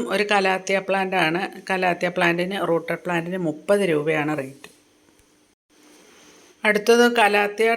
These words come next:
ട്രയോസ്റ്റാർ ആണ്. ഒരുപാട് പേര് നമ്മളോട് ചോ-, മേടിക്കുന്നതുകൊണ്ടാണ് ഇത് വീണ്ടും വീണ്ടും ഇടുന്നത്. ചെറിയ പ്ലാന്റിന് അമ്പത് രൂപയും വലിയ പ്ലാന്റിന് എൺപത്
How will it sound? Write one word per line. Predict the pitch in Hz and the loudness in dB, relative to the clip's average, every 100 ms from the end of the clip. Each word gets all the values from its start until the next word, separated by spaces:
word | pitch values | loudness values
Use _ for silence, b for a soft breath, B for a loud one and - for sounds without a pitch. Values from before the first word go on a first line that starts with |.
| 226 | 2
ട്രയോസ്റ്റാർ | 208 208 208 - 220 202 | 2 4 2 0 2 2
ആണ്. | 156 165 160 165 | 0 -2 -6 -6
ഒരുപാട് | 185 196 214 220 | -4 0 2 4
പേര് | 208 196 190 | 4 4 2
നമ്മളോട് | 190 180 180 180 190 190 - | 0 2 2 4 2 0 0
ചോ-, | 185 175 170 | 0 0 2
മേടിക്കുന്നതുകൊണ്ടാണ് | 165 165 185 180 180 175 156 156 | 0 0 -2 -2 0 2 2 0
ഇത് | 156 | -2
വീണ്ടും | 160 156 165 160 | -2 0 0 0
വീണ്ടും | 151 147 147 | 0 0 -2
ഇടുന്നത്. | 139 143 160 208 B B B B | -2 -4 -4 -6 B B B B
ചെറിയ | 202 190 208 | 4 4 4
പ്ലാന്റിന് | 208 185 185 185 170 | 4 2 0 0 0
അമ്പത് | 170 185 190 | 0 0 0
രൂപയും | 170 160 165 226 175 | -2 -2 -2 -2 -2
വലിയ | 165 185 175 | 0 2 2
പ്ലാന്റിന് | 160 160 170 196 180 165 | 0 0 0 2 2 2
എൺപത് | 175 180 196 | 2 2 2